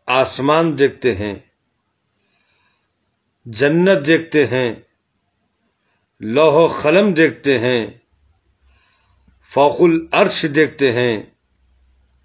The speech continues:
जमीन का गोशा गोशा, चप्पा चप्पा आप मुलाहिदा व मुशाहिदा फरमाते हैं। उसके बाद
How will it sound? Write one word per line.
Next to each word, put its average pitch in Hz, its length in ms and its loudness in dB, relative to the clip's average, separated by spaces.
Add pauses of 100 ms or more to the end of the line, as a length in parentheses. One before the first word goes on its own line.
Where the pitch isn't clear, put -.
(1160)
जमीन 165 380 2
का 165 160 2
गोशा 156 420 2
गोशा, 127 760 0 (1300)
चप्पा - 440 -2
चप्पा 113 720 -4 (1200)
आप 123 720 -2
मुलाहिदा 147 680 2
व 139 160 2
मुशाहिदा 143 640 0
फरमाते 117 540 -2
हैं। 92 320 -10 (2500)
उसके 120 280 -4
बाद 143 400 2